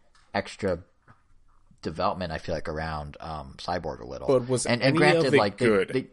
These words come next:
Speaker 1: well, it made it feel more cohesive to me. Like, the thing that stuck out to me with Justice League, the, the Wheaton Justice League, was it was so disjointed.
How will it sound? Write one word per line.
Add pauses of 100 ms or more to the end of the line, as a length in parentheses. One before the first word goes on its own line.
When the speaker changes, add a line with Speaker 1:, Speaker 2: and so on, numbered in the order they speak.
(1700)
Speaker 1:
well, (1700)
it
made
it
feel
more
cohesive
to
me.
Like,
the
thing
that
stuck
out
to
me
with
Justice
League,
the, (100)
the (360)
Wheaton
Justice
League,
was
it
was
so
disjointed.